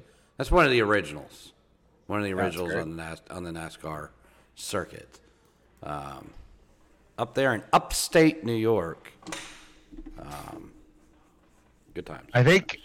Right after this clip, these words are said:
Speaker 3: I think the problem people had with the race this weekend was the lack of cautions and the lack of restarts.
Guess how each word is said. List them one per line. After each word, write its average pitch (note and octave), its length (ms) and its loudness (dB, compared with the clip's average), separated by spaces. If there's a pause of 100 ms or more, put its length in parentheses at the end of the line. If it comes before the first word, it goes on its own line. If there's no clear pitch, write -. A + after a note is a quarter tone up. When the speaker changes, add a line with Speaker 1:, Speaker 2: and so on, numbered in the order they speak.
(280)
Speaker 3:
I A#2 120 6
think E3 320 2
the C#3 220 8
problem G#2 640 6
people G2+ 460 4
had F2 320 6
with F2+ 180 2
the E2+ 160 4
race E2 300 4
this D2+ 200 -8
weekend D2+ 580 0 (1120)
was D#2+ 500 4
the E2 140 4
lack E2 380 6
of E2 140 2
cautions D#2 580 2
and D#2 140 0
the D#2 60 2
lack D2+ 260 6
of C2+ 100 -2
restarts. E2+ 540 2